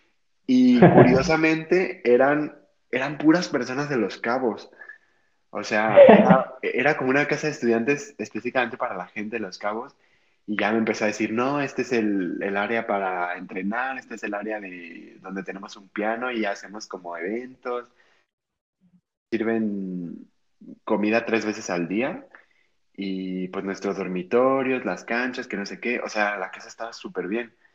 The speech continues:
Speaker 1: Y decía, "Pues, tenemos que pagar como una cuota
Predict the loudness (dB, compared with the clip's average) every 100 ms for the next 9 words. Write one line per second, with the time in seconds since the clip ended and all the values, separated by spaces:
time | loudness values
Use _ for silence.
0 | _ _ _ _ _ -6 -2 0 0 -2
1 | -2 -2 -2 -2 -6 -4 -4 -4 -2 -2
2 | -2 -4 -4 -2 -4 -2 -4 -2 -4 -4
3 | -6 -10 -16